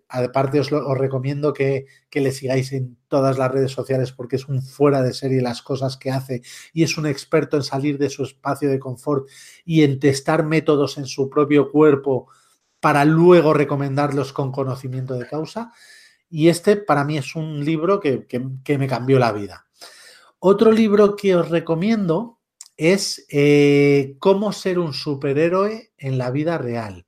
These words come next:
Y es un libro que ha escrito Fran Pascual. Fran es un chaval de veintidós años que aún es estudiante, es estudiante de psicología y que ya ha escrito un libro,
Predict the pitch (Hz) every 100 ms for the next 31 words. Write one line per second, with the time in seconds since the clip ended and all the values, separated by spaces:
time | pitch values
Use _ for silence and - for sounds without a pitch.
0 | _ - - - - - 190 214 220 214
1 | 214 202 190 185 160 - 180 175 165 170
2 | 165 151 139 - 135 120 95 - _ 147
3 | 190 208 - 156 - 175 160 - 156 160
4 | 139 - - 135 135 135 135 160 175 175
5 | 156 196 214 - 151 139 147 185 190 151
6 | 131 - 120 135 143 147 208 190 135 131
7 | 135 127 123 123 117 120 117 110 - 143
8 | 175 - - - - - 160 139 143 151
9 | 165 - 202 220 196 143 127 120